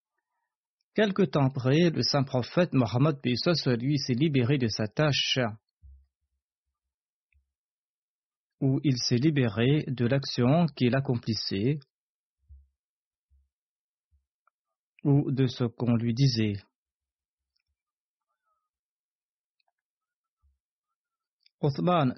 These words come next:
quant à lui, ignorait la teneur de la conversation.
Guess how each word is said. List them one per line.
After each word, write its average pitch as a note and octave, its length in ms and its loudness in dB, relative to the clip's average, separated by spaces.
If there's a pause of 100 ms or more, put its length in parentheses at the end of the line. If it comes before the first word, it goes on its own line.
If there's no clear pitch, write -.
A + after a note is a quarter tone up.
quant D#3+ 140 0
à C#3 160 0
lui, C#3+ 520 2 (560)
ignorait D3 540 2
la B2+ 160 -2
teneur D3 500 2
de A#2+ 80 0
la A2+ 100 0
conversation. A#2 920 -2